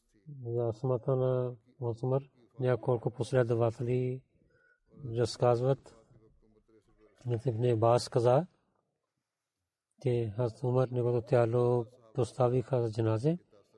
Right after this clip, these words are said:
и хората стоиха около него и се молиха преди да носят. След това се молиха джаназе намаз и аз също бях там. Един човек взе моето рамо,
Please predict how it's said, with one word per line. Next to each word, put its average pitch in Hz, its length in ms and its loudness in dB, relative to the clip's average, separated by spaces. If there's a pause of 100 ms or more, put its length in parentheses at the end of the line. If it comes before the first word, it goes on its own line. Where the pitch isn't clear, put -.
(200)
и 131 80 -2
хората 123 400 0
стоиха 131 440 0
около 117 300 -2
него 117 340 0 (1080)
и 131 80 -2
се 123 200 0
молиха 131 440 4
преди 127 260 2
да 123 120 2
носят. 117 420 2 (340)
След 135 360 2
това 135 160 0
се - 140 -4
молиха 123 380 2
джаназе 117 380 2
намаз 135 460 0 (800)
и 131 100 0
аз 131 160 4
също 156 340 2
бях 120 340 0
там. 135 300 -4 (1200)
Един 127 220 0
човек 123 280 -2
взе 123 340 2
моето 117 360 2
рамо, 120 460 2